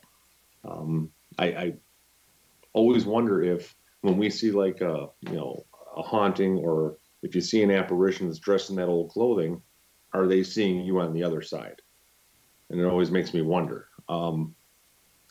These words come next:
and, you know, it, it's kind of an interesting theory just in my head. Um,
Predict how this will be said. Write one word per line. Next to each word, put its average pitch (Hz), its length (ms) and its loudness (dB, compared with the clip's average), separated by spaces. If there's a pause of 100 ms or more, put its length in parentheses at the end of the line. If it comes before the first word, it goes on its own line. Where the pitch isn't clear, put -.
and, 101 120 0
you 80 60 2
know, 98 240 4
it, - 220 0
it's 92 300 -6
kind 107 180 -2
of 95 100 -4
an 92 220 0
interesting 92 360 -4
theory 92 280 4
just 85 180 -4
in 87 60 -4
my 78 120 -6
head. 90 260 -2
Um, 73 460 -12